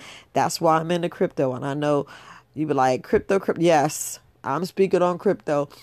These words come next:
And that's another thing you'll talk about in family meetings. But let's just talk about the situation that could go on if the heat do go out. Are you prepared?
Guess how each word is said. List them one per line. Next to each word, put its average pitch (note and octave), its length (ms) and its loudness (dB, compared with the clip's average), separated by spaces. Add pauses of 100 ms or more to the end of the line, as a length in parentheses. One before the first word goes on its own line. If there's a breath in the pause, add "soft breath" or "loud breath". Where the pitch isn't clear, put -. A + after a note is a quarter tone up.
And E3 160 0
that's D#3+ 200 0
another F#3 280 0
thing E3 220 -6
you'll D3+ 80 0
talk D3 240 -6
about D3+ 240 -6
in C#3+ 60 -8
family C#3+ 380 -4
meetings. C3+ 500 -8 (280 loud breath)
But D#3 140 0
let's E3+ 160 0
just - 160 -6
talk F3+ 200 2
about E3 260 0
the D#3+ 80 0
situation E3 720 -2
that C3 180 -8
could D#3 400 2
go E3+ 220 4
on E3 460 0 (920)
if D#3+ 160 -2
the E3 120 0
heat E3 280 -6
do G3+ 180 -2
go E3 220 2
out. C#3+ 240 -4 (380 loud breath)
Are D#3+ 100 4
you F3 160 4
prepared? F3+ 720 -4